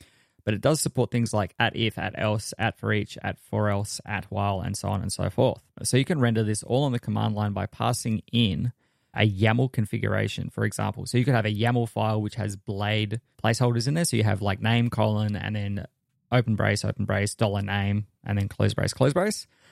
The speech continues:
And then you can run that all through this Blade render tool,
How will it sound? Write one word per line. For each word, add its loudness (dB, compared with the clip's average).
And 4
then 6
you 4
can 0
run 2
that 0
all 4
through 0
this -2
Blade 0
render 2
tool, -2